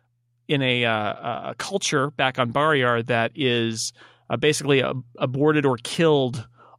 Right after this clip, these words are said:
all, uh, all children or babies that showed any physical deformity when they were in their feudal period.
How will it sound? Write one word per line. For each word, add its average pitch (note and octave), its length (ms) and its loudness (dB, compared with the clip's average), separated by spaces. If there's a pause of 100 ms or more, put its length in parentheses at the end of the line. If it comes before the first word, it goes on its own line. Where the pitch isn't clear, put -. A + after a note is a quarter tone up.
all, C#3 520 2
uh, A#2+ 200 2 (300)
all C#3 140 2
children C#3+ 420 2
or B2+ 140 0
babies C3 560 2
that A#2+ 180 -2
showed C3+ 260 2
any C3+ 200 2
physical C#3 380 0
deformity A#2+ 540 -2
when A#2 220 0
they A#2 100 2
were A#2 140 2
in A#2 120 2
their A2+ 160 2
feudal B2+ 340 4
period. G#2 540 -4